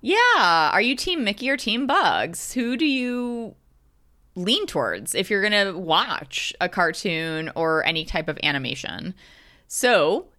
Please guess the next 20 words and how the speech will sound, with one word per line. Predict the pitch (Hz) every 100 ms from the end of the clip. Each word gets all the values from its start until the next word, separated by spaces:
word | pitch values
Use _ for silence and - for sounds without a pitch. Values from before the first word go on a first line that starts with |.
| -
if | - 233
you'd | 240
like | 233
to | 233
get | 226
in | 214
touch | 240 -
with | -
us, | 240 214 240
we'd | 214 175
love | 208 440
for | -
you | 330 220
to. | 196 - 175 202 262 285
You | 190 190 208
can | 202 208
reach | 170 143 -
out | 269 262 -
through | 175
Facebook | 160 208 247 262